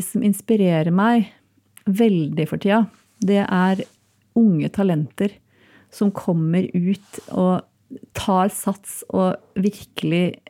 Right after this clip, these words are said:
viser at de har noe her å gjøre. Og da, nå har vi snakket om E tjuefire og sommervikarene der som, eh, som vi kommer til å snakke om veldig lenge, og alle kommer til å ønske å ha med i redaksjonene sine.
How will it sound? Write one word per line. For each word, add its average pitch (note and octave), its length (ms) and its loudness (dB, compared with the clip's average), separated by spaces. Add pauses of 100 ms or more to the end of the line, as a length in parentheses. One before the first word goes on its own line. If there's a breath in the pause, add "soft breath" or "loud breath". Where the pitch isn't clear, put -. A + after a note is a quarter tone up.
(280)
viser G3 800 -2
at - 160 -6
de G3+ 80 2
har E3 240 2
noe E3+ 160 2
her E3 220 0
å - 20 2
gjøre. F#3+ 460 2 (500 loud breath)
Og G3 80 -4
da, F#3+ 160 2
nå F#3+ 140 4
har F3+ 80 2
vi - 80 -6
snakket F3+ 320 -2
om F3 100 0
E E3 140 0
tjuefire E3+ 500 -2
og E3+ 240 0
sommervikarene E3+ 720 -2
der F3 300 0
som, F#3 180 0 (160)
eh, F3 380 0 (880 loud breath)
som - 160 -2
vi F#3+ 80 2
kommer F#3 240 0
til - 80 -6
å F3+ 80 -6
snakke F3 220 -2
om E3+ 100 0
veldig E3 220 0
lenge, F3 400 2
og F3+ 180 2
alle F3 400 0
kommer E3+ 220 -2
til F3+ 80 -2
å E3+ 80 2
ønske - 180 -6
å D#3+ 160 0
ha E3+ 140 2
med D#3+ 180 0
i E3+ 400 0
redaksjonene E3 540 0
sine. F#3 240 2